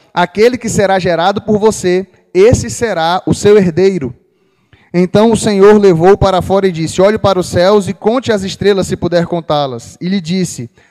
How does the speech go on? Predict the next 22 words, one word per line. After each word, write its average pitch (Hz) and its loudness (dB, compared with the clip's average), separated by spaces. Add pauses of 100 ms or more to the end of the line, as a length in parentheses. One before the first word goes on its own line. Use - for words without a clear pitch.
(120)
"Assim 208 -4 (120)
será 151 -4 (360)
a 147 -6
sua 156 -10
posteridade." 147 -10 (200)
Agora 180 -2
entra 202 -10
o 190 -10
versículo 185 -8
que - -20
Paulo 175 -2
citou 180 -10
lá 165 -4
em 165 -6
Romanos, 165 -8
no 165 -16
texto 160 -12
que 175 -10
nós 160 -4
acabamos 160 -6
de 180 -6
ler. 123 -6